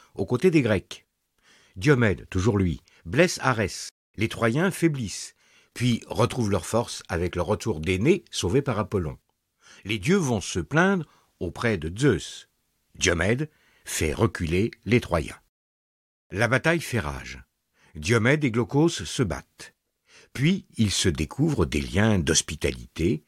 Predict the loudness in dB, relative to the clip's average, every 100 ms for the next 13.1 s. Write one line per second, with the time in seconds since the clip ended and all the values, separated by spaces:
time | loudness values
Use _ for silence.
0 | _ _ _ 0 0 2 -2 -2 -4 -4
1 | -4 -2 -2 0 0 0 0 -4 -4 -8
2 | -12 -20 _ _ _ _ _ -18 -12 -10
3 | -2 -2 -2 _ _ _ -12 -8 -6 -4
4 | -4 -2 -2 0 0 2 2 2 0 -6
5 | -8 -8 -2 -2 -2 -8 _ _ _ _
6 | -6 -4 0 2 2 0 -2 -4 -8 -16
7 | -20 _ _ _ _ _ _ _ _ _
8 | -4 -4 0 2 2 -4 -14 _ _ -4
9 | 2 2 4 2 2 0 0 2 0 -2
10 | -2 -6 -8 -14 -16 _ _ _ _ _
11 | _ _ _ -4 0 2 4 2 2 0
12 | -4 -6 -2 2 2 0 -8 -8 2 2
13 | 2